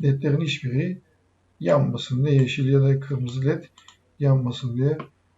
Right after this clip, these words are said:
uyarı yapmışım ve tekrar display'i, e, sık sık çağırmamız gerekiyor display'i.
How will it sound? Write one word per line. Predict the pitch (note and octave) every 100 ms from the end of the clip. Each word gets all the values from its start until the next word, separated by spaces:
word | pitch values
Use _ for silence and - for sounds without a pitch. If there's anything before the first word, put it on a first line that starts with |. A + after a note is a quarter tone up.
| _
uyarı | D#3 C#3 C3+ A#2+
yapmışım | A2+ - - E3+
ve | D#3+ D#3
tekrar | - C#3 D#3 C#3+
display'i, | C#3 - - D3+ C#3+ D#3 E3+ _ - _ _ _ _ _ _ _ - _ D3+
e, | C#3 C#3 C3+ C#3 C#3 - _ _ _ -
sık | - E3+ -
sık | D3+ - - _
çağırmamız | - D3+ D#3 D#3+ D3+
gerekiyor | D#3+ D#3 F3 D#3+
display'i. | - E3+ E3 F3